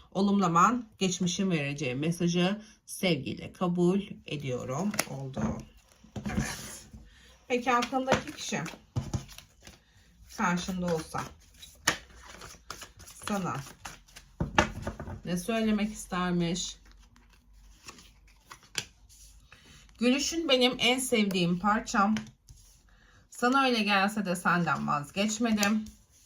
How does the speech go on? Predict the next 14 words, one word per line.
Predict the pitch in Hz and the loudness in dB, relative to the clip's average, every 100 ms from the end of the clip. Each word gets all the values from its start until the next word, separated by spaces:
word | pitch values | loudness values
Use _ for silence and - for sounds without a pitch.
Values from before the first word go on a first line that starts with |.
| _ _ _ _ _ - - _ | _ _ _ _ _ -20 -20 _
Korkarım | - 254 262 339 269 247 | 4 6 6 2 2 4
geriye | 226 226 226 220 | 4 2 2 2
dönüp | 208 190 | 2 2
doğruyu | 202 190 185 180 | 0 0 0 0
yapmak | 170 160 - 151 | 0 0 -2 -6
için | - - 160 | -6 -8 -6
çok | - 220 214 | 0 0 2
geç. | 196 190 - - - - - - - - - - | 0 0 -2 -8 -12 -16 -12 -12 -12 -20 -20 -4
Bir | 240 262 | 0 2
gün | 226 233 254 226 | 2 2 0 0
yeniden | 233 240 214 175 170 | 4 4 6 6 4
birlikte | - 147 151 | 0 -4 -4
olacağımıza | 143 143 143 143 139 - | -4 -2 0 -2 -4 -8
inanıyorum. | - 180 185 190 190 185 185 202 | -4 -2 0 0 0 0 0 -2